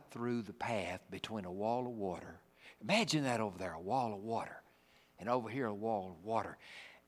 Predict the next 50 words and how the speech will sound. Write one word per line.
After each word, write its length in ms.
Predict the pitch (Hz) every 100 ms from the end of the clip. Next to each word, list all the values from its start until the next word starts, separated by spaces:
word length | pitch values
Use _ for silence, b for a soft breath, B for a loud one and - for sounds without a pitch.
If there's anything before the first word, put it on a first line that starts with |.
| -
And 160 | 107
you're 140 | 107 107
walking 340 | 107 104 98
through. 160 | - 98
Now, 160 | 92
I'm 80 | 156
gonna 100 | 226
tell 160 | - 165
you 120 | 135
something. 280 | - 120 - B
Some 280 | B - 202
of 60 | 180
those 200 | 135 117
Israelites 600 | 135 113 120 123 135 -
might 260 | 131 127 117
say, 140 | 123
"Now, 160 | 110 104
guys, 500 | 127 180 220 214 - B B -
y'all 260 | 165 302
go 220 | 285 262 196
ahead. 220 | 202 156
I 80 | 202
think 200 | 320 285
I'm 120 | 262
gonna 80 | 202
wait 240 | 208 -
back 240 | 143 120
here." 260 | - 104 - - - - _ _ _ _ _ _ - -
You 160 | 135 180
know? 240 | 254 254 - - - - - - b b b
I 140 | 277
think 240 | 311 285 285
it 160 | 269
took 160 | 277 302
a 40 |
lot 280 | 262 285 294
of 80 | 294
faith 340 | 302 320 320 -
to 100 | 220
walk 320 | 196 190 185
through 80 | 175
there. 160 | 165
What 240 | 175 311 285
was 160 | 269
the 180 | 202 294
option? 480 | 302 320 339 - 147
The 140 | 160
Egyptian 520 | 151 143 190 190 165 156
army, 460 | 156 135 110 104
right? 460 | 110 131 180 214